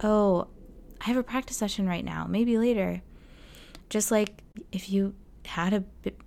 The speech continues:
big rehearsal you had to go to. So this seems extreme, but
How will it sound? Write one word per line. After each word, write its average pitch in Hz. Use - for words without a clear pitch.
big 185
rehearsal 214
you 170
had 156
to -
go -
to. -
So 202
this 214
seems 294
extreme, 226
but 202